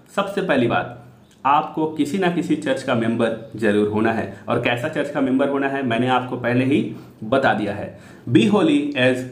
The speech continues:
Christ is holy। यीशु मसीह पवित्र है, इसीलिए हमें भी पवित्र होना है, क्योंकि हम उसका देह है, हम उसका कलीसिया है। Okay, so हमें क्या करना चाहिए?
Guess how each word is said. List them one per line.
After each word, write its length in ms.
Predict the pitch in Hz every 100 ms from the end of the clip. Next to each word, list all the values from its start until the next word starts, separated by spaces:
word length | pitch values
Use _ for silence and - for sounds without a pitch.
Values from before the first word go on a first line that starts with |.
| -
Christ 320 | 120 120 120 123
is 140 | 120
holy। 240 | 104 101 107
यीशु 320 | 139 190 214
मसीह 220 | 208 208
पवित्र 360 | 196 190 190 175
है, 280 | 131 135
इसीलिए 280 | 139 165 160
हमें 280 | 160 139 147
भी 120 | 151
पवित्र 400 | 147 110 123 127
होना 220 | 113 110
है, 60 | 127
क्योंकि 300 | 131 147 151
हम 180 | 143 139
उसका 240 | 131 143
देह 340 | 123 113 127 123
है, 360 | 127 - - - -
हम 160 | 113 120
उसका 200 | 120 127
कलीसिया 560 | 123 117 156 - 123
है। 280 | - - - - - -
Okay, 380 | 127 147 165 - - -
so 120 | 170
हमें 540 | 165 - 185 127 113 - - -
क्या 160 | 139
करना 260 | 175 170 170
चाहिए? 500 | 170 160 160 180